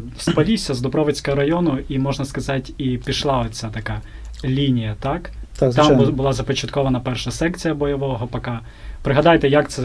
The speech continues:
Speaker 1: як це так сталося?
Speaker 2: Е, ну,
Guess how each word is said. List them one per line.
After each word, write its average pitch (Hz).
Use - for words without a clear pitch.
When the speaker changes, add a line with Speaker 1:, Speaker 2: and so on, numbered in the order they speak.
Speaker 1:
як 143
це 143
так 127
сталося? 110
Speaker 2:
Е, 131
ну, 196